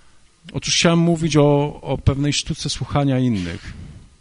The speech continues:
o umiejętności słuchania innych,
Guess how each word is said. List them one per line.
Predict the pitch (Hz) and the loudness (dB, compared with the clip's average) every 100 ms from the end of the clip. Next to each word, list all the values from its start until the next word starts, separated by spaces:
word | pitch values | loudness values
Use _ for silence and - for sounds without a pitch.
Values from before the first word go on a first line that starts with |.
| _ _ _ _ _ - - | _ _ _ _ _ -20 -8
o | 110 113 117 - | -2 -2 -2 -2
umiejętności | 127 139 135 165 160 - 139 | 0 0 -2 -4 -4 -4 -8
słuchania | - - 117 101 | -10 -8 -6 -6
innych, | 98 95 101 123 | -8 -10 -12 -16